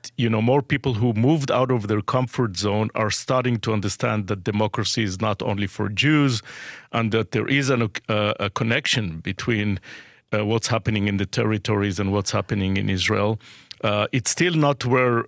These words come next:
uh, I would like it to be, but I think that you see a movement. In the last demonstration in Kaplan in Tel Aviv, which is the biggest one, even though there are demonstrations all over the country, uh, the speaker, the main speaker was, uh, the mayor of an,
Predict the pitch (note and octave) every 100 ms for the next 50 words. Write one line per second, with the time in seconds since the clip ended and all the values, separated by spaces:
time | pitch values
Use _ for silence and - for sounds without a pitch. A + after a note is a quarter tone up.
0 | - A2+ A2 - G#2+ A2 G#2+ G#2+ B2 D3+
1 | E3+ - F3+ G3 G3+ E3 A#2 G#2 G#2+ -
2 | D3+ C#3 D3+ - A2 - C3 A#2 C3+ C3+
3 | E3 D#3+ A#2+ A2+ A2 A2+ D3+ - - -
4 | - B2+ A#2+ G#2+ - A#2+ A#2 - C3+ C#3
5 | - - - - - G#2+ - A#2 - D#3
6 | E3 G#2+ G#2+ - A2 F#2+ B2+ C3 - G#2
7 | G#2 G2 A2+ B2+ - G#2+ G#2+ A#2 A#2 A#2
8 | A2+ A2+ A2+ G#2+ G2+ G#2 G2+ - A2+ -
9 | G#2+ - A#2 A#2 G2+ G2 F#2+ C3 C3 -
10 | F3+ - - - - _ - A#2 G#2+ G#2+
11 | - E3+ - G3+ G3+ G#3 - C3 B2 B2
12 | E3+ - - C3+ - D#3 B2 A#2 C3 A2+
13 | C#3 B2 A#2+ A#2 A#2 A#2+ C#3+ B2+ A#2 A2